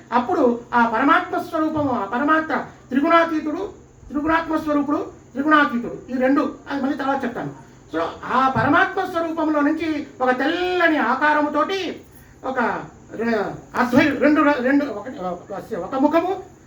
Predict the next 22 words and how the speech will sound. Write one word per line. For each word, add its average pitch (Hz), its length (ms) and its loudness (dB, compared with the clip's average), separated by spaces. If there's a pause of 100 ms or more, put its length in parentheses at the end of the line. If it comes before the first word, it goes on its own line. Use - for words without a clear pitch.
(120)
ఆ, 277 160 2
తెల్లని 320 380 4
ఆకారంతోటి, 285 680 0
శ్వేతవర్ణంతోటి, 294 680 -2
శుద్ధ - 480 -4
స్ఫటిక, 302 440 0 (440)
ఆ, 233 420 2
ఆకృతిలోని 302 720 -2 (140)
పరమాత్మ 269 640 4
ఒక 240 100 -4
రూపాన్ని 285 480 0
తీసుకొని 262 440 -4 (160)
ప్రత్యక్షమవుతారు. 240 720 -2 (200)
ప్రత్యక్షమైతే 285 680 0 (240)
ఆయనే 247 560 0 (300)
యోగిరాజు. 226 680 0 (160)
ఆ 233 400 2
రూపానికి 339 440 0
వచ్చినటువంటి 277 480 -4
పేరే 202 460 -4 (320)
యోగిరాజు 247 460 4
అనమాట. 143 240 -8